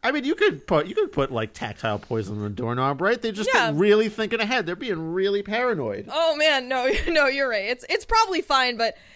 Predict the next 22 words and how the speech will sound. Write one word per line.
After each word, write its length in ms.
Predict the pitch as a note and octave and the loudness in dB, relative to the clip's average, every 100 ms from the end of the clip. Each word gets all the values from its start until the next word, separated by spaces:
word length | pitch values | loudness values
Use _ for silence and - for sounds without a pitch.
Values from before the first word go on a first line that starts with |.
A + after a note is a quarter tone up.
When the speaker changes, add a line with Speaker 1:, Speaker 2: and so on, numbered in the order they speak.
| - - | -10 0
Speaker 2:
they 120 | F4 | 0
just 220 | A4+ - | 0 -4
kept 380 | - - F#4 - | -8 -4 -4 -6
mentioning 560 | C4 B3 B3 D4 D4+ D4 | -4 -4 -4 -6 -6 -4
this 220 | B3 G#3 | -6 -6
doorkeeper 640 | A3 G#3+ A#3 C4+ B3 B3+ | -4 -4 -4 -8 -6 -6
following 380 | - G#3+ A3 A3 | -2 -2 -2 -4
this 120 | A3 | -8
guy 160 | A3 G#3 | -2 -2
around, 380 | G3 F#3 G#3 A3 | -2 -4 -6 -8
and 80 | |
it 60 | E3+ | -10
was 120 | G3 | -12
just 160 | B3 - | -14 -6
kind 180 | C#4 D4+ | -4 -4
of 60 | |
annoying 460 | A#3 G3+ A#3+ A#3+ A3 | -4 -2 0 -2 -4
to 100 | G#3 | -6
me 100 | G#3 | -6
because 300 | G3+ G#3+ G3+ | -6 -6 -6
it 100 | F#3 | -8
didn't, 260 | A3+ A3+ | -12 -14